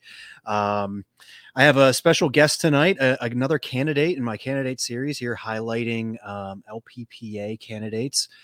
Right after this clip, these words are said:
across the board, from General Assembly to all the way up to, uh, Governor and U S Senate. Um, so I'm excited about that.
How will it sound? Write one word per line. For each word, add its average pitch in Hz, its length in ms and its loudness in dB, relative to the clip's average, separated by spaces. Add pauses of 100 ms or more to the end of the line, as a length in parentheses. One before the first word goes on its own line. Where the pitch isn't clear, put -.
(400)
across - 340 0
the - 80 -2
board, 139 340 2
from 104 480 -6
General 113 380 -4
Assembly 113 600 -2
to 104 540 -6
all 110 120 -2
the 110 80 0
way 110 160 -2
up 113 160 -6
to, 104 400 -10
uh, 98 180 -4
Governor 110 480 -6
and 98 140 -6
U 107 180 -4
S 95 100 -6
Senate. 113 560 -2 (480)
Um, 107 280 -6
so 117 360 0
I'm 127 140 0
excited 170 400 6
about 160 240 4
that. 170 320 4